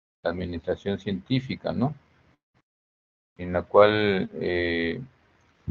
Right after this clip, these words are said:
la organi-, eh, se refiere prácticamente, eh,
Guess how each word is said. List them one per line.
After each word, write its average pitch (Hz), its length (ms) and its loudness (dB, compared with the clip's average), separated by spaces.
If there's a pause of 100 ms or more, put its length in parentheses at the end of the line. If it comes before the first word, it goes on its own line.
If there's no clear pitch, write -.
(360)
la 95 120 6
organi-, 95 380 6
eh, 92 520 0
se - 200 0
refiere 104 500 4
prácticamente, 101 920 -2 (2250)
eh, - 240 -12